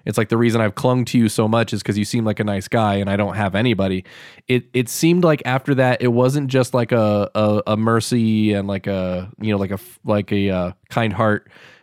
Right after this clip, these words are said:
kind of handout, you know, where he's like, "Hey, you know, have, have dinner with my family, you know, don't be alone on Thanksgiving." It almost seemed like there was still going to be a lasting friendship.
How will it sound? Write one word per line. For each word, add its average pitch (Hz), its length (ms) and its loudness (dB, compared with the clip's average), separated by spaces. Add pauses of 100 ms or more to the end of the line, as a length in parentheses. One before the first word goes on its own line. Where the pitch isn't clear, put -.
(120)
kind 110 160 0
of 101 280 -2 (140)
handout, 107 640 0
you 107 80 -6
know, 98 100 0
where 98 100 0
he's 95 120 0
like, 98 120 -4
"Hey, 143 180 2
you 139 100 0
know, 127 120 2
have, 113 340 -4
have 117 180 -2
dinner 117 160 0
with 113 120 -2
my 107 80 0
family, 120 360 0
you 113 60 0
know, 110 80 -2
don't 107 180 -2
be 107 120 0
alone 104 280 0
on 98 80 -2
Thanksgiving." 107 440 -2
It 113 80 0
almost 170 220 2
seemed 160 180 -2
like 139 160 0
there 131 100 2
was 123 160 0
still 147 240 0
going 135 160 2
to 123 60 0
be 117 100 2
a 110 40 2
lasting 101 400 -2
friendship. - 540 -6